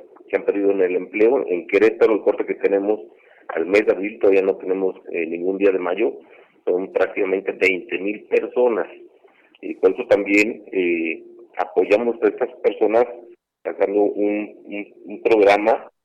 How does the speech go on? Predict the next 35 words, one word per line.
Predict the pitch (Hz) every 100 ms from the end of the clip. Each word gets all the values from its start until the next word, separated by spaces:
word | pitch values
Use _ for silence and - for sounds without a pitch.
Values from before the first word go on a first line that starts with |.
| _ _ _ -
eh, | 90 85 82 80 78 - -
de | 85 82 78 - 85
apoyo, | - - 104 98 104 123 - - - - -
eh, | - 92 85 80 -
que |
se | 104
llama | 101
Querétaro | - 101 104 113 101
Fuerte, | 110 98 - 143 - - - - -
a | 85 -
quienes | 98 87 80
perdieron | - 92 90 101 110 110 104 -
el | 95 101
empleo. | 107 - 110 107 131 - - _ _ _ _ -
Eh, | 90 82 80 -
este | 95 95
mes | 104
de | 104
mayo | 104 101
se | -
les | 90
va | 101
a | 90
entregar | 95 95 98 -
cuatro | 85 - 87
mil | 98 101 -
pesos, | 104 104 151 - - _ _ -
y | - -
también | 95 117 143 160
a |
los | 147 -
informales | 117 107 110 110 117 139 - _
que | 98 87 85 80 87
no | 87 92 101 -
pueden | 95 92 113 135